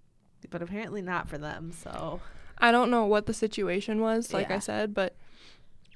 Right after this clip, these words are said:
Speaker 2: she wanted the house and wanted everything that was
Speaker 1: And
Speaker 2: inside the house.
Speaker 1: she deserved the house because she had the kid.
Speaker 2: Mm-hmm.
Speaker 1: And it, there's weird laws. I'm not sure what it's like in L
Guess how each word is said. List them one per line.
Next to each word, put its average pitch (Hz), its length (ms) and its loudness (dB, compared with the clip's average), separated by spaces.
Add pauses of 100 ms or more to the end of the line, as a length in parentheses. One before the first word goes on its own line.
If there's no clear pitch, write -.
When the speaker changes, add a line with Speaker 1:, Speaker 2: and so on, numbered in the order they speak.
(180)
Speaker 2:
she - 160 0
wanted 220 380 4
the 214 80 2
house 214 400 2
and 190 240 -6 (120)
wanted 214 300 4
everything 202 340 0
that 185 100 0
was 196 120 0
Speaker 1:
And 214 120 2
Speaker 2:
inside - 240 2
the - 80 -4
house. 175 220 -2
Speaker 1:
she 202 60 0
deserved 185 600 -4
the 156 100 0
house 156 580 -6
because 160 500 -6
she 156 320 -6 (340)
had 170 280 -2
the 175 80 -4
kid. 175 540 -4 (200)
Speaker 2:
Mm-hmm. 233 320 0
Speaker 1:
And 240 120 0
it, 254 100 -4
there's 233 300 0
weird 180 360 0
laws. 156 380 -2
I'm 226 180 0
not 233 200 0
sure 180 180 -4
what 170 160 2
it's 165 240 -4
like 156 720 -6 (500)
in 175 200 -2
L 160 260 2